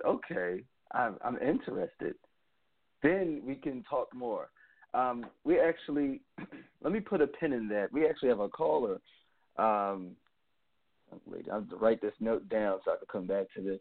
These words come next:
But please, if, if you guys have any advice to wanna share,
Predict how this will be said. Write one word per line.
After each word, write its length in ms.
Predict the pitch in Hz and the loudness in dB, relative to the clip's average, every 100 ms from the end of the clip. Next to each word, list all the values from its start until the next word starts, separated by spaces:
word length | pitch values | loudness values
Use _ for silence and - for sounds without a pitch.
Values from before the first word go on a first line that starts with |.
| - | 0
But 120 | 104 - | 0 4
please, 280 | 175 196 131 | 4 4 4
if, 120 | 131 - | 2 2
if 200 | 127 120 | -4 -2
you 120 | 165 | 0
guys 220 | 180 165 - | 2 0 -2
have 140 | 123 | -4
any 180 | 123 120 | -2 -2
advice 420 | 98 107 120 135 - | -2 -4 -2 -4 -8
to 100 | 92 - - | -14 -12 -6
wanna 180 | 107 107 - | -6 -6 -4
share, 280 | 117 110 | 0 2